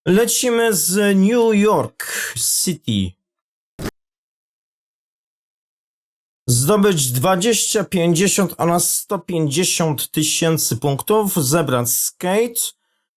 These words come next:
Zrobić oli na hydrancie, na hydrantach. Zebrać subway tokeny.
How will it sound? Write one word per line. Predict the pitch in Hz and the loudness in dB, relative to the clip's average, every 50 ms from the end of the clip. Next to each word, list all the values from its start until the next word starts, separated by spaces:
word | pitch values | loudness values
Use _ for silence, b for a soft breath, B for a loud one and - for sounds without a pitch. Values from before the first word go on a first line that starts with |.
| _ _ _ _ - - 147 147 | _ _ _ _ -2 0 2 2
Zrobić | 139 131 127 127 165 180 170 151 160 143 - - - | 2 2 0 0 0 0 2 0 0 -2 -2 -6 -4
oli | - 175 170 170 165 160 156 151 147 | -2 0 0 2 2 2 2 2 2
na | 143 143 139 139 135 135 | 2 2 0 0 0 -2
hydrancie, | 127 - - - - 147 143 131 120 127 135 123 123 120 117 107 - - - - - 185 202 214 | -4 -6 -10 -8 -6 -4 -4 -4 -2 -2 0 0 2 0 0 -2 -2 -2 -2 -2 0 0 0 0
na | 202 175 147 127 117 | 0 0 0 0 -2
hydrantach. | 117 - - 117 101 - - 117 120 135 143 - 196 202 220 220 - - - _ _ _ _ _ _ _ _ _ - | -2 -4 -6 -8 -6 -4 -2 -2 -2 -2 -2 0 0 0 0 -2 -4 -10 -18 _ _ _ _ _ _ _ _ _ -2
Zebrać | 131 120 117 131 151 147 143 127 139 156 - 135 135 - - | 0 2 2 2 2 2 2 2 2 2 2 2 0 0 -2
subway | - - 170 151 135 131 131 127 127 120 117 120 | -2 -2 -2 -2 -2 0 2 2 2 2 2 -2
tokeny. | - - 175 - - - 196 190 196 220 233 247 269 302 302 302 | -2 -4 -4 -4 -2 0 0 2 4 4 2 2 2 0 -2 -4